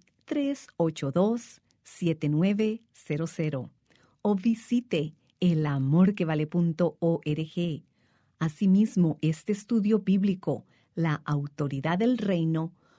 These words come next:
puede descargarse en el amor que vale punto org. La autoridad del reino es parte de la serie de nueve mensajes, El increíble poder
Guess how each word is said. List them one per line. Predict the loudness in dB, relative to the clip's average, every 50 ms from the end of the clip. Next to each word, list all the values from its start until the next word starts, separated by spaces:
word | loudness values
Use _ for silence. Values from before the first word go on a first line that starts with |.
| _ _ _
puede | -2 0 0 0 0
descargarse | -2 -2 -4 -4 -4 -4 -4 -4 -4 -4 -6 -6 -6 -6 -4 -4 -4 -4 -4
en | -2 0 0 0 -2 -4 -8 _ _ _ _
el | 0 0 2 2 0 0
amor | 0 0 0 2 4 4 6 6 6 4
que | 2 -2 -4
vale | -2 -2 -4 -4
punto | -2 -2 -2 -2 -2 -2 -2 -4 -4 -2
org. | -2 -2 -2 -2 -4 -6 -6 -6 -6 -6 -4 -4 -2 -2 -4 -6 _ _ _ _ _ _ _ _ _ _
La | -2 -2 -2
autoridad | -2 -2 -2 -2 -2 -2 -2 -2 -2 -2 -2 -2 -2 0 0
del | 0 0 0
reino | 0 0 2 2 2 2 0 0 0 -2 -4 -8 -16 -20 _ _
es | -6 -6 -6 -6 -6
parte | -4 -2 -2 -2 -2 -2 0
de | 0 0
la | 0 0
serie | -2 -4 -2 -2 -2 0 0 -2 -2 -2
de | -2 -2
nueve | -2 0 0 0 2 2 2
mensajes, | 2 2 2 0 0 -2 -2 -4 -4 -4 -4 -4 -4 -4 -6 -10 -20 _ _ _ _ _ _ _ _ -2
El | 0 2 2 2
increíble | 2 2 2 0 0 -2 -2 0 0 0 2 2 0 0
poder | 0 -2 0 0 0 0 -2 -4 -6